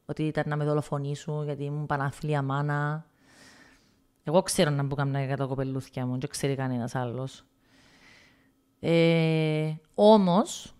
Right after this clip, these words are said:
που το όλο το bullying, αν ήταν άλλοι, αλλά καλά που σου λέω,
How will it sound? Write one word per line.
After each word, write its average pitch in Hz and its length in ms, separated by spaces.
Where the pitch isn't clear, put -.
που 170 100
το 175 160
όλο 196 140
το 170 220
bullying, 180 260
αν 147 220
ήταν 165 320
άλλοι, 143 580
αλλά 139 180
καλά 143 280
που 143 80
σου - 120
λέω, 143 440